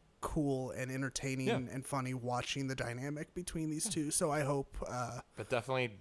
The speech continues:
Speaker 2: definitely check out the trailer. Um, it'll, it'll get you all
Speaker 1: Yeah,
Speaker 2: excited.
Speaker 1: just dropped this morning, I believe,
Speaker 2: Oh,
Speaker 1: or
Speaker 2: yeah.
Speaker 1: late last
Speaker 2: Mm-hmm,
Speaker 1: night, uh,
Speaker 2: mm-hmm.
Speaker 1: one of, one of those two. But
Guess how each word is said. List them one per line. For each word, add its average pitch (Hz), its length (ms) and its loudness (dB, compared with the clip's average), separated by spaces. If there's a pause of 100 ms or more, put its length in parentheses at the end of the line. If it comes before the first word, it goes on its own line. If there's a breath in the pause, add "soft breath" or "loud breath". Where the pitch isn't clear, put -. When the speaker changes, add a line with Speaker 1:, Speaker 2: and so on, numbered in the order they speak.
Speaker 2:
definitely 120 260 4
check 117 220 4
out 113 80 6
the 107 80 -4
trailer. 107 480 2
Um, 90 320 4
it'll, 95 240 4
it'll 95 180 2
get 95 260 0
you 95 120 4
all 90 320 6
Speaker 1:
Yeah, 208 140 12
Speaker 2:
excited. 185 200 10
Speaker 1:
just 196 140 8
dropped 202 240 12
this 185 180 8
morning, 202 380 8
I 196 100 4
believe, 214 400 6
Speaker 2:
Oh, 147 60 6
Speaker 1:
or 151 80 6
Speaker 2:
yeah. 160 100 6
Speaker 1:
late 165 120 6
last 151 240 4
Speaker 2:
Mm-hmm, 190 60 4
Speaker 1:
night, 151 340 6
uh, 139 240 4
Speaker 2:
mm-hmm. 113 220 -2
Speaker 1:
one 147 140 4
of, 139 160 0
one 143 160 0
of 139 80 0
those 139 220 0
two. 143 240 2
But 131 180 0